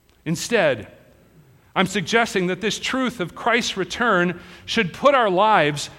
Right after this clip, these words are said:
in perspective. If everything we pursue in this life will burn, then maybe we should put a greater emphasis on the things that will not perish.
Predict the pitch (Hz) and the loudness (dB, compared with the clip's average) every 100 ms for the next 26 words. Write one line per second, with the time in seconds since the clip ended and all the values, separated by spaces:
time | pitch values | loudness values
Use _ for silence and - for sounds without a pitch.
0 | - 208 208 - 180 - - - 247 - | -6 0 0 0 -2 -4 -6 -4 -4 -4
1 | 127 85 82 - - _ _ _ _ _ | -6 -6 -8 -18 -20 _ _ _ _ _
2 | - 180 160 254 294 277 262 254 233 240 | -6 -4 2 2 2 -2 -2 -2 0 -2
3 | 233 214 - 277 269 233 233 247 202 180 | -2 -2 -2 0 0 2 0 -2 0 0
4 | 175 - - - 214 202 139 240 226 165 | 0 -6 -18 0 0 0 2 4 4 2
5 | 101 87 - - - _ _ _ _ _ | -2 -10 -18 -20 -20 _ _ _ _ _
6 | _ _ _ 160 165 202 214 208 208 185 | _ _ _ -4 -2 -2 -2 -4 -4 -8
7 | - - _ _ _ _ 165 165 156 165 | -14 -20 _ _ _ _ -6 -6 -6 -8
8 | 139 151 156 151 147 135 - 123 - 135 | -4 -4 -4 -4 -8 -8 -8 -8 -8 -8
9 | 123 - 147 117 104 - - - - 139 | -8 -6 -6 -6 -10 -14 -20 -20 -8 -8
10 | 151 127 170 170 131 101 - 110 85 78 | -6 -4 -2 -2 -4 -8 -10 -10 -10 -10
11 | - - | -12 -12